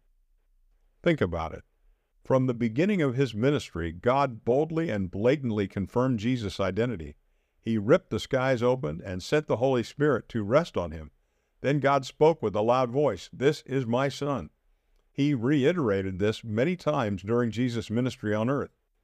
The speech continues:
Peter was an eyewitness of God's affirmation of Jesus as his Son. In Second Peter one, verse sixteen, he wrote this,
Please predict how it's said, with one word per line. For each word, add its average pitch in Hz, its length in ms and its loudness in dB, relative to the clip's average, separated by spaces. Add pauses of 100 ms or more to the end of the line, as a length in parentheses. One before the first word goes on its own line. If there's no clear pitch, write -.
(880)
Peter 196 220 0
was 113 160 2
an 110 100 0
eyewitness 120 520 0
of 90 100 -6
God's 107 320 0
affirmation 101 680 -2
of 87 120 -8
Jesus 98 480 -2
as 101 260 -4
his 92 160 -6
Son. 82 380 -6 (420)
In 101 140 -8
Second 123 340 0
Peter 117 260 0
one, 117 360 0
verse 110 180 0
sixteen, 139 460 -2
he 120 100 0
wrote 120 260 2
this, 156 360 -4